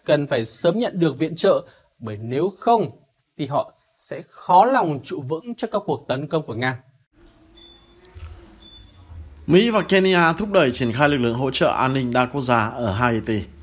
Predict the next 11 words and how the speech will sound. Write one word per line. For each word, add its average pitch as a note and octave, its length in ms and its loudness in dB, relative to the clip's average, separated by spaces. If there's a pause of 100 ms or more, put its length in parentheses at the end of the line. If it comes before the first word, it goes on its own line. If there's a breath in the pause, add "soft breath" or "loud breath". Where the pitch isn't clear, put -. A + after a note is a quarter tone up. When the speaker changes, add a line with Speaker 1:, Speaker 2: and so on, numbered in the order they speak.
(500 loud breath)
Speaker 2:
Ngoại D#3+ 140 6
trưởng D3+ 200 0
Mỹ D#3 100 2
Antony F3 400 2
Blinken D3+ 480 0
và A#2+ 140 0
Tổng A2+ 160 0
thống A#2 220 -4
Kenya C3 440 0
William B2+ 380 0
Ruto C3 240 -2